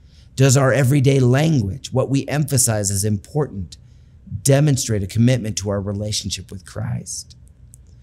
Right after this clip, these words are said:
We could assess our life's mission using these and many other similar questions. And in each case, we'd be asking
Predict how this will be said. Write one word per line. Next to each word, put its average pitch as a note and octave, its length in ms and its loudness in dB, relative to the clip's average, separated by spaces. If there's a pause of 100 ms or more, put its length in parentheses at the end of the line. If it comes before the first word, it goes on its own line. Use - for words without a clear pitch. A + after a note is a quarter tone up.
(300)
We D#3 180 6
could E3 140 2
assess F3 440 4
our B2 120 4
life's B2+ 300 2
mission B2 380 4
using B2+ 420 4
these D#3 380 2
and A#2+ 180 6
many D3 300 4
other B2+ 220 4
similar C#3+ 540 2
questions. - 720 -10 (360)
And C3 140 4
in B2 240 4
each F3+ 260 -2
case, D3 440 2
we'd B2 180 4
be C3+ 180 2
asking C#3 580 -2